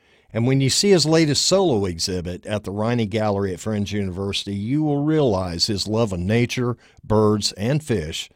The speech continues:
is an extension of that mindset and mission. Thirty-nine works in the show take us on a wildlife journey through the eyes and mind of Simpson.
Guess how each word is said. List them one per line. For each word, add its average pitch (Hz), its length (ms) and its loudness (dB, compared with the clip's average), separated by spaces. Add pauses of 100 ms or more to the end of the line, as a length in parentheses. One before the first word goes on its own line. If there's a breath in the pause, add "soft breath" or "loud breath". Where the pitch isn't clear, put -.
(120)
is 92 200 -4
an 101 80 -2
extension 98 580 -2
of 87 120 -6
that 90 180 -8
mindset 92 540 -4
and 82 220 -6
mission. - 480 -6 (640)
Thirty-nine 147 580 6
works 123 300 2
in 113 80 0
the 104 80 -2
show 113 280 0
take 107 300 0
us 104 140 -2
on 110 120 -2
a 95 60 -2
wildlife 117 640 0
journey 101 360 0
through 104 200 -4
the 90 180 -6
eyes 104 380 -4
and 98 140 -2
mind 98 320 0
of 78 100 -6
Simpson. 73 580 -6